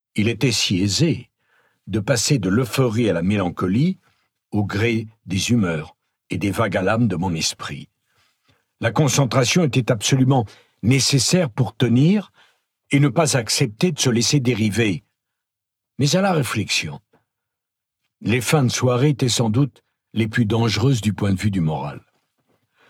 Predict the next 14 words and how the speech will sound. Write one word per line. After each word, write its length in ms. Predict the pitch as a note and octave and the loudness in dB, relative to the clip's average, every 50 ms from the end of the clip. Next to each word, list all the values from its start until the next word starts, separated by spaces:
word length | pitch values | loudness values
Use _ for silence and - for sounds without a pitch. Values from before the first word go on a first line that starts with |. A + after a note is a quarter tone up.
| _ _ _ | _ _ _
Le 120 | - B2 | 0 2
matin 280 | C3+ D3 C#3 - F#3 F#3+ | 2 2 2 2 2 4
au 100 | E3+ C#3 | 4 2
réveil, 380 | A2 B2 B2+ A#2 E3+ G3 G3 | 2 0 2 2 2 2 2
je 120 | D#3 A2+ D3 | 2 2 0
me 100 | C#3+ C3 | 0 0
disais 380 | A#2+ C3+ C3+ B2+ E3+ E3+ C3+ G#2 - - _ _ _ _ _ _ - | 0 0 0 2 2 0 0 -2 -6 -12 _ _ _ _ _ _ -2
qu'une 260 | - D#3 D3 D3 D3 | 0 2 4 4 4
nuit 240 | D#3 E3+ F#3+ G#3+ F#3 | 4 4 4 4 4
de 100 | D#3+ D3 | 2 0
plus 360 | A2 - - G3 F#3+ D3 B2 | 0 0 0 0 0 0 0
venait 200 | C#3+ C#3+ C#3 C3+ | 0 0 0 0
de 60 | A2 | -2
passer. 540 | - - C#3+ B2+ - - - - F#2+ D2 | -2 -2 0 0 0 0 -2 -2 -4 -6